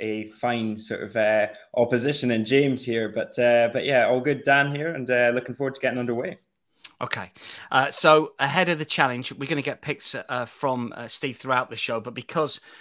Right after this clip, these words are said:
Speaker 2: we've got a Friday night selection from Steve, we're gonna go with Steve first. Obviously not part of the challenge, but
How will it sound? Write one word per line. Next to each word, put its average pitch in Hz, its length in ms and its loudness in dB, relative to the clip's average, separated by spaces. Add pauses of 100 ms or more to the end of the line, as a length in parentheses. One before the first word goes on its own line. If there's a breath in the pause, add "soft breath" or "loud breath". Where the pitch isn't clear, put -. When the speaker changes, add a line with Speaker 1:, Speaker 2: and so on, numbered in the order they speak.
(160 loud breath)
Speaker 2:
we've 127 140 -8
got 135 140 -2
a - 20 -10
Friday 127 400 0
night 127 320 -6
selection 123 680 -8
from 113 300 -12
Steve, 107 320 -10
we're 123 60 -12
gonna 143 160 -6
go 135 140 -2
with 123 140 -8
Steve 117 460 -8
first. 113 260 -8
Obviously 120 280 -8
not 120 160 -10
part 135 240 -2
of 120 120 -10
the 98 60 -16
challenge, 143 500 -10
but 123 200 -6